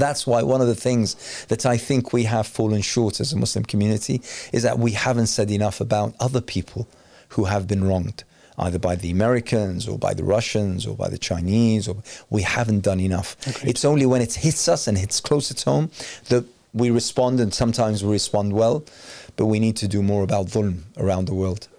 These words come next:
Speaker 2: So, <sighs> just, just wrapping up on the whole kind of axis of resistance and, and looking at Yemen and the Houthis and the recent, uh, airstrikes led by the
Speaker 1: Mm.
Speaker 2: U S, Britain, uh, Bahrain,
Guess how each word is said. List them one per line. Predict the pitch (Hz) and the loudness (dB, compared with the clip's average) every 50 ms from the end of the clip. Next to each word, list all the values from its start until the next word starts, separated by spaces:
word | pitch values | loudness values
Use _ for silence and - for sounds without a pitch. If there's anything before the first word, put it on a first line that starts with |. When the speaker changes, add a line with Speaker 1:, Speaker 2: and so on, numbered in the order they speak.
| _ - - - - - - - - - - - - - - - - - - - - - - _ | _ -20 -18 -14 -12 -10 -10 -10 -12 -14 -16 -18 -18 -20 -20 -20 -20 -20 -20 -20 -20 -20 -20 _
Speaker 2:
So, | - - - - 170 175 175 170 175 170 - - _ _ _ _ | -6 -4 0 0 2 2 2 2 0 -2 -6 -12 _ _ _ _
<sighs> | - - - - - - - - - 147 - _ _ _ 165 | -4 -4 -4 -6 -8 -10 -12 -12 -12 -14 -14 _ _ _ -2
just, | 143 - - - - | -2 -2 -2 0 -2
just | 156 - - - - _ _ _ - | -2 -2 -2 -6 -10 _ _ _ -2
wrapping | 156 160 156 - - 156 | -2 -2 0 2 2 2
up | 160 147 - - | 2 0 0 -2
on | - 143 151 147 | 0 2 2 2
the | 135 127 | 2 2
whole | 120 135 120 | 0 0 0
kind | - 127 117 | 0 -2 -2
of | - - | -2 -2
axis | 139 135 - - - 135 117 | -4 -4 -4 -4 -4 -4 -4
of | 127 110 | -2 -4
resistance | 117 113 123 123 - - - 104 - | -2 -2 -2 -2 -2 -2 -4 -4 -4
and, | 127 120 127 | -2 -2 -2
and | - 131 131 | -2 -2 0
looking | 139 147 - - 143 135 | 0 0 0 0 0 0
at | 131 127 151 - _ _ _ _ | 0 -2 -4 -8 _ _ _ _
Yemen | 123 120 135 135 131 131 127 120 | -4 -2 0 0 0 0 0 -2
and | 117 113 | -2 -2
the | 117 110 | -4 -4
Houthis | - 131 127 123 - - 120 107 107 110 - - - - _ _ _ _ _ _ - - - - - - - - - - | -4 -4 -4 -4 -4 -4 -6 -6 -6 -6 -8 -8 -10 -12 _ _ _ _ _ _ -20 -20 -20 -20 -20 -20 -20 -20 -8 -4
and | 139 120 120 120 117 113 113 110 - - | -2 0 0 0 0 -2 -2 -4 -6 -8
the | 120 123 | -6 -4
recent, | 117 120 135 131 - - 131 120 123 139 - - - | -2 0 0 0 0 -2 -2 -4 -4 -6 -10 -10 -6
uh, | 120 117 117 117 113 120 - - | -4 -4 -2 -2 -4 -6 -4 -2
airstrikes | 156 143 131 - - - - 113 110 110 - - - - - - - | -2 0 0 0 -2 -2 -4 -4 -4 -6 -6 -6 -6 -6 -6 -8 -8
led | - 135 143 135 | -4 -4 -2 0
by | 120 127 101 | 0 0 0
the | 110 | 0
Speaker 1:
Mm. | 120 113 117 117 | -2 -2 -2 -2
Speaker 2:
U | 120 | -2
S, | 117 110 - - - - - - - _ _ | -2 -2 -2 -2 -2 -4 -6 -8 -12 _ _
Britain, | 127 117 135 131 - - - 120 110 113 113 - _ _ _ _ _ | -8 -2 -2 -2 -2 -2 -4 -4 -6 -6 -10 -12 _ _ _ _ _
uh, | 104 107 98 104 110 110 | -12 -10 -10 -10 -10 -8
Bahrain, | 110 107 - - - - 135 123 123 120 113 | -4 -4 -4 -4 -2 -2 -2 0 0 -2 -4